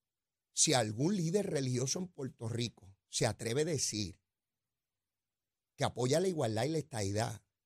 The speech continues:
lo desaforan, lo botan, lo arrinconan, lo denigran. Sí, a eso se dedican. Y sectores de opinión pública igual.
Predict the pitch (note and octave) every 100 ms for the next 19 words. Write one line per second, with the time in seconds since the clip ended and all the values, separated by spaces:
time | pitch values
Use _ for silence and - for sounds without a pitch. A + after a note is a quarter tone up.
0 | _ _ _ _ _ _ _ B2 A#2 A2+
1 | F#2 - D#3+ E3 B2 C3 - _ _ _
2 | _ _ _ _ _ _ _ _ _ C#3+
3 | B2+ G#2+ C#3+ G3+ C#3+ C#3 D3 C#3 _ _
4 | _ _ _ _ _ _ _ _ _ _
5 | _ _ B2+ C3 A#2+ A#2+ - D3+ F#3 F3
6 | C3 C3 B2+ _ _ _ _ _ _ _
7 | _ _ _ _ - B2 A#2 F3+ D3 G#3
8 | D3+ C3+ B2+ C3+ - _ _ _ _ _
9 | _ _ _ _ _ - A#2+ C3+ E3 F3+
10 | F3+ - _ _ _ _ _ - F#2 A#2
11 | D#3+ - E3 E3 D#3+ D#3+ - C3 F2 F#2+
12 | _ _ - A2+ G#2 - A2+ B2+ D#3+ E3
13 | C#3+ C3 C#3 - C#3+ D#3 D3+ C#3+ A#2 G#2+
14 | G#2+ A2+ B2+ B2+